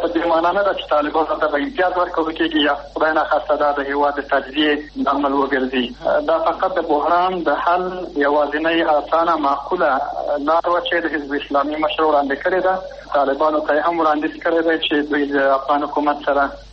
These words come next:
خبرو ته کینی او حزب اسلامي، آه،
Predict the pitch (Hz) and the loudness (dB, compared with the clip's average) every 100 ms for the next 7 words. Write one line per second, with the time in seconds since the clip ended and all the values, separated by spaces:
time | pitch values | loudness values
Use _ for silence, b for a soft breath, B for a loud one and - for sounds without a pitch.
0 | - 127 131 165 170 165 - 165 170 175 | -4 -2 0 0 0 -2 0 0 0 0
1 | 175 156 147 139 135 - 151 143 147 147 | 2 2 2 0 -4 -4 -2 0 -2 0
2 | 139 156 160 160 - 143 147 143 143 | 0 0 0 -2 0 2 4 4 2